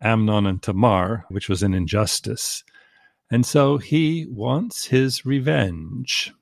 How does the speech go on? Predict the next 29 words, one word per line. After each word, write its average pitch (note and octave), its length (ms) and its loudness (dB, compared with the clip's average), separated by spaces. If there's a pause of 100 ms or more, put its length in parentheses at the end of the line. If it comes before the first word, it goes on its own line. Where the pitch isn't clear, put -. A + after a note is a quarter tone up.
(420)
First, - 300 0
he D#3 80 4
lays C#3 280 2
the B2+ 80 -2
law A#2 220 0
of G2 100 -6
God C#3+ 320 0
on F#2 200 2
Solomon, G#2 580 -4
rightly, B2 460 -8 (240)
and G2+ 140 -2
then A2+ 120 6
he A2+ 100 6
lays G#2 300 2
this G#2+ 220 -4
on F2+ 160 -10
Solomon. - 380 -12
So C#3+ 280 6
my E3+ 160 6
point A#2+ 340 2
is, E2+ 540 -8 (380)
who's F#3 320 6
the D3+ 100 6
real B2 240 6
David? E3 500 -2 (260)
Who's C4+ 240 4
the D#3+ 80 4
real B2+ 200 4
David? A2 440 -4